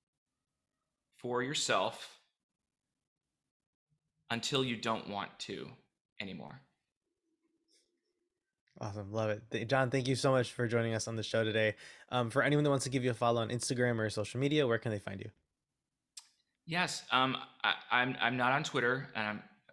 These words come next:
Speaker 1: pretty happy about it. Um,
Speaker 2: <laughs>
Speaker 1: but
Speaker 2: Good
Speaker 1: I,
Speaker 2: choice. <laughs>
Speaker 1: <laughs> but I am on Instagram,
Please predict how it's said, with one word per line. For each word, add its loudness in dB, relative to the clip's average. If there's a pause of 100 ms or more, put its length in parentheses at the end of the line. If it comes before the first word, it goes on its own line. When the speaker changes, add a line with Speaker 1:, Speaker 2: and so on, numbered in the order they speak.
(360)
Speaker 1:
pretty -6
happy 0
about 0
it. -8 (440)
Um, 2 (240)
Speaker 2:
<laughs> -14
Speaker 1:
but 6
Speaker 2:
Good 6
Speaker 1:
I, -4
Speaker 2:
choice. -8 (440)
<laughs> 2 (320)
Speaker 1:
<laughs> -12
but 6
I 8
am 6
on 4
Instagram, 0